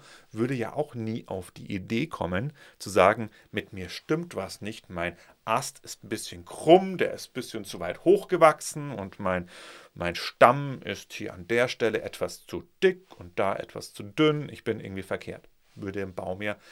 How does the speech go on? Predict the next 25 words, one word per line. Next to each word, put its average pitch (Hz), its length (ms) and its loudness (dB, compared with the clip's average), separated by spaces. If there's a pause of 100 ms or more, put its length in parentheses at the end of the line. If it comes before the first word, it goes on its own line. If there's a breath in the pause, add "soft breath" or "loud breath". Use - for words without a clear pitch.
(200 loud breath)
nicht - 240 -6 (160 loud breath)
von 92 140 -8
sich 87 160 -8
denken 131 400 2
und 113 100 -6
du 110 120 0
würdest 113 280 0
es - 80 -14
von 120 160 -4
einem 120 100 -6
Baum 120 240 0
auch 170 200 0
nicht - 180 -8
denken. - 280 -16 (1300)
Aber 101 180 0
der 104 80 0
Mensch 123 240 -2
denkt 127 240 -4
es 131 100 -12
über 123 200 -8
sich - 180 -16
selber, 247 300 -6
ist - 160 -16
doch - 100 -10
eigenartig. - 720 -6